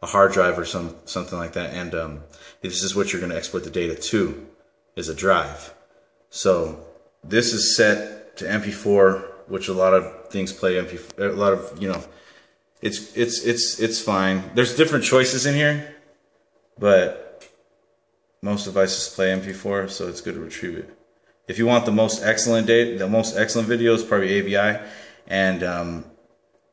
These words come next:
as well as, you know, the most excellent audio.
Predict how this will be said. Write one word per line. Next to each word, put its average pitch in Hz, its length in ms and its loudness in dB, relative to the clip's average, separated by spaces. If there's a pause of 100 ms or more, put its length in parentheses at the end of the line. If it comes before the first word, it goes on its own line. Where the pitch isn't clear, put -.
(360)
as 101 160 -4
well 101 280 6
as, 95 260 2
you 101 80 -2
know, 87 100 -4
the 90 80 -8
most 98 180 -2
excellent 92 500 -4
audio. 98 500 0